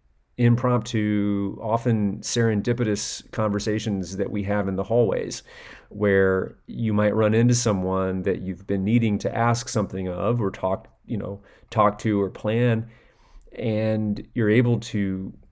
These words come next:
work out in a matter of minutes over a brief in-person impromptu conversation what would have taken you much, much longer to do over email.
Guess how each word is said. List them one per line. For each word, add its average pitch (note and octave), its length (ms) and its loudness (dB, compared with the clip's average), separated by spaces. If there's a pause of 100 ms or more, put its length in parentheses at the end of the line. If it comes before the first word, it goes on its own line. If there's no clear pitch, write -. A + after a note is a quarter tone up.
work A#2+ 360 2
out B2 340 6
in A#2 120 -2
a G#2 60 0
matter G2+ 380 2
of F#2 220 -4
minutes F#2+ 540 -2
over G2 280 -2
a F2+ 60 -2
brief A2 360 -2
in-person G2+ 760 -4
impromptu G2+ 480 -4
conversation G2 640 -4
what G2 120 0
would G#2 120 -6
have F#2+ 120 -4
taken G#2 320 -4
you F#2+ 120 -6
much, G#2 260 -2
much G#2+ 240 -4
longer G#2+ 420 0
to - 120 -12
do F2 480 -10
over F#2+ 260 -6
email. - 500 -6